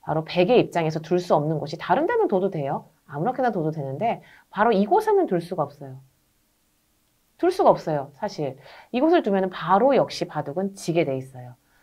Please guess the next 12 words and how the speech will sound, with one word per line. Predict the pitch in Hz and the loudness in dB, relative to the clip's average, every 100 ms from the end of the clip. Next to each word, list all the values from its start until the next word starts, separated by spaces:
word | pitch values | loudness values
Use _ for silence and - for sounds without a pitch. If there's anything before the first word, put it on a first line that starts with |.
| _ | _
왜냐? | 214 240 165 117 - - | 2 2 2 -2 -12 -2
둘러싸인 | 202 285 294 262 | 2 2 4 2
약간 | 202 165 170 151 | 0 -2 -2 -4
뭐 | - | -10
자살골 | - 160 269 269 | -12 -4 0 4
같은 | 220 202 175 | 4 4 0
느낌이죠. | 147 175 156 147 139 | -2 -4 -4 -4 -6
이쪽은 | 139 - 233 247 339 - | -6 -4 -4 -2 -4 -8
둘 | 160 | -10
수가 | 156 143 160 240 254 | -10 -8 -6 -6 -8
없게 | 139 - | -8 -8
되겠습니다. | 156 135 143 - 127 120 147 131 | -6 -8 -10 -12 -16 -10 -10 -10